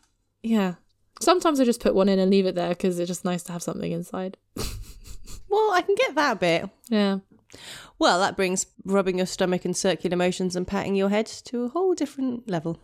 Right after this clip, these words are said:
Speaker 1: But we didn't even cross into the fact that dildos, like, obviously gave way to the strap-on.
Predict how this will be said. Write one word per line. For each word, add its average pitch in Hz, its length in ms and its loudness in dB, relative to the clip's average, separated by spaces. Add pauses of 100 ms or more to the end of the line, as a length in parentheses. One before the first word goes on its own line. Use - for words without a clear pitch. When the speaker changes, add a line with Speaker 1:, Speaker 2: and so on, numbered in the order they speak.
Speaker 1:
But 233 100 6
we 262 120 6
didn't 302 180 2
even 262 200 4
cross 240 320 2
into 214 200 4
the 196 80 2
fact - 260 0
that 190 220 2
dildos, 196 440 4
like, 180 200 2
obviously 185 300 2
gave 180 280 2
way 185 220 4
to - 120 -8
the 180 80 0
strap-on. 180 760 0